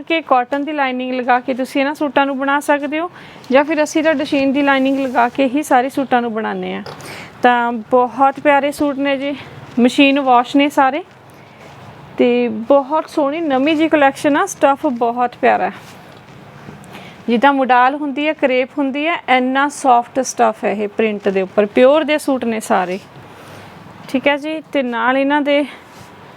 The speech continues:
ਸੇਮ ਹੀ ਸਟੱਫ ਦਾ ਰਹੇਗਾ ਦੁਪੱਟਾ।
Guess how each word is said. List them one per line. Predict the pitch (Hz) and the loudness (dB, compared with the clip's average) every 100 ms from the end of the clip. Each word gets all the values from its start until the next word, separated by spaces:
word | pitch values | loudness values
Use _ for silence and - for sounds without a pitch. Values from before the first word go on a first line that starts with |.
| - - - - | -20 -20 -20 -20
ਸੇਮ | - 269 262 294 | -2 2 2 2
ਹੀ | 330 | -2
ਸਟੱਫ | 311 294 262 269 | -2 0 0 2
ਦਾ | 254 | 0
ਰਹੇਗਾ | 247 247 220 226 | 0 -2 -2 -4
ਦੁਪੱਟਾ। | 208 202 196 - | -2 -6 -4 -6